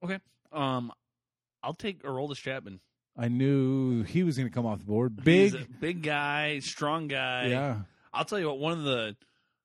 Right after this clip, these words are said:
Speaker 1: coolest things that I've ever done is, uh, this was a couple years ago, uh,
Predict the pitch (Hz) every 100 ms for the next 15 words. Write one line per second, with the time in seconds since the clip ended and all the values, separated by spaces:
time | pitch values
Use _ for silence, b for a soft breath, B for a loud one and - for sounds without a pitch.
0 | _ - 190 202 185 180 170 143 131 143
1 | 151 147 151 151 147 151 113 113 107 104
2 | 101 - 110 101 92 87 92 87 - 127
3 | - 92 - - 165 123 120 123 120 123
4 | 117 107 110 101